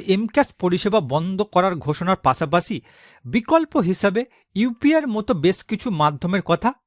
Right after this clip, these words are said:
উল্লেখ করেছেন। একজন এম ক্যাশ ব্যবহারকারী যদি এসবিআই ইউপিআই ব্যবহার করে ট্রানজ্যাকশন করতে চান, সেক্ষেত্রে প্রথমেই ভীম এসবিআই ইউপিআই অ্যাপটি Google Play Store থেকে ইনস্টল করে নিন।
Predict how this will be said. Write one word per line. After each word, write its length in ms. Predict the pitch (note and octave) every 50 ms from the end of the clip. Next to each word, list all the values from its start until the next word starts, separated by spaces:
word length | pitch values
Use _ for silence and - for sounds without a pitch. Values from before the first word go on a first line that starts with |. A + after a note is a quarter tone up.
| - -
উল্লেখ 340 | D#3+ D#3+ D#3 C#3+ D3 D#3 - -
করেছেন। 380 | - C#3+ C3+ C3 - D3+ C3 A2 - _ _ _ _ _ _ _ _ _ _ - -
একজন 340 | G#3+ B3 B3 - - E4+ A#3+ F3+ G3
এম 160 | G3+ A3+ C4 D4 - -
ক্যাশ 160 | E4+ D#4 - -
ব্যবহারকারী 640 | D3+ C3+ E3+ F3+ F3 F#3 A#3 B3 A#3 - B3 B3+ A#3
যদি 280 | F3 F#3+ G3 G3+ A#3 F3+ - _ _ _ _ -
এসবিআই 480 | E3+ F3 - - E3+ D3+ E3 A#3 A#3 F#3 -
ইউপিআই 480 | F#3+ F#3 F#3+ D#3+ - - A3 A#3 A3+
ব্যবহার 400 | E3+ C#3 C#3+ D3 C3 D3+ F3 F3+
করে 220 | - - A3+ A3 D#3+ - _ _ _ _ _ _ _ -
ট্রানজ্যাকশন 640 | - F#3+ G3 A3+ B3 C4 D4+ C#4 - - - E4 D#4+ C4+ _ _ _ -
করতে 320 | - F#3 E3+ - - G3+ F#3
চান, 220 | - G#3 G3+ D#3 A#2 _ _ _ _
সেক্ষেত্রে 540 | - - A#3+ B3+ - - C#4+ - - D#4+ D4+
প্রথমেই 540 | - - F3+ F#3 F3+ - G#3 A3+ C#4+ C4+ - _ _ _ _ _ _ -
ভীম 360 | B2 A2+ B2 D#3 A#3 C#4+ D#4+ D#4 D4 -
এসবিআই 440 | - F#3+ G3 D#3 E3 D#3+ G3 A#3+ A3 E3+
ইউপিআই 380 | F#3 D#3 _ - E3+ F#3 G3+ A3+ - _ _ _ _ _ -
অ্যাপটি 320 | D#3+ F3+ - - - - B3+
Google 340 | E3 D3 F#3+ G3 G#3 G3 F3 _
Play 140 | - F3+ F#3 F3+
Store 240 | - - - - - -
থেকে 180 | G#3 G3+ - C#4+ D4+ _ _ -
ইনস্টল 400 | F3+ G3 G3 - - - A#3+ C4+ - -
করে 200 | F3 D#3+ D3 D3
নিন। 220 | C#3+ D3 D#3 C#3+